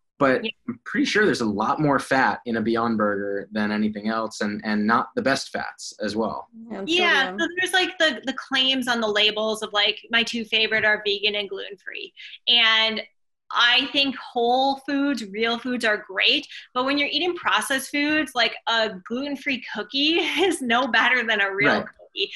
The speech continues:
Speaker 2: and
Speaker 3: <laughs>
Speaker 2: probably worse for you, to be honest, because of all the stuff that's added in there. Um, and it doesn't taste as good anyways.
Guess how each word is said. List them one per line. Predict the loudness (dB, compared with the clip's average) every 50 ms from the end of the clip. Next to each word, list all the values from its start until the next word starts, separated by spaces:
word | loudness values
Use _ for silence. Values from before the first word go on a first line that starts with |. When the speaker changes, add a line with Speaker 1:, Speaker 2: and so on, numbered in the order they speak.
| -8 -2 2
Speaker 2:
and | 2 2 2 2
Speaker 3:
<laughs> | 0 -2 -2 -2 -2
Speaker 2:
probably | -4 -4 -2
worse | 0 2 2 2 2 0 -4
for | -2 -2 -2
you, | 0 0 -2
to | -4 -4 -6
be | -4 -2 2
honest, | 2 2 2 2 0 -2 -4 -6 -8
because | -6 -6 -4 -4 0
of | 2
all | 4 4 4 2
the | 2 0 -2 -2 -6
stuff | -14 -14 -14 -4 0 0 2 2 0 0 0
that's | 0 0 0 0
added | 2 2 2 2 2 0 -2
in | -4 -4 -4 -4
there. | -4 -4 -4 -2 -2 -2 -4 -4 -8 -14 -16 -18 -10 -2 2
Um, | 2 4 4 2
and | 0 0
it | -2
doesn't | -2 -4 -6 -6 -8
taste | -8 -8 -10 -10 -10 -14
as | -18 -16
good | -14 -12 -10
anyways. | -10 -10 -10 -12 -12 -14 -16 -16 -16 -16 -18